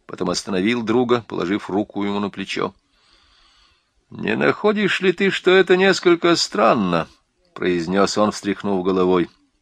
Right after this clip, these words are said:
"Почему бы Филиппу Бургундскому, который отвёл свои войска от Орлеана после размолвки с Бетфордом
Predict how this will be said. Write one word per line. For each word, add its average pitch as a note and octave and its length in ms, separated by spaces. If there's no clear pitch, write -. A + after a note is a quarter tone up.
"Почему A3 500
бы A3+ 140
Филиппу G#3+ 420
Бургундскому, F3+ 920
который G#2 440
отвёл D#3 360
свои F3 300
войска E3+ 580
от - 100
Орлеана D#3+ 760
после C#3+ 320
размолвки C#3+ 720
с A#2 100
Бетфордом D#3 800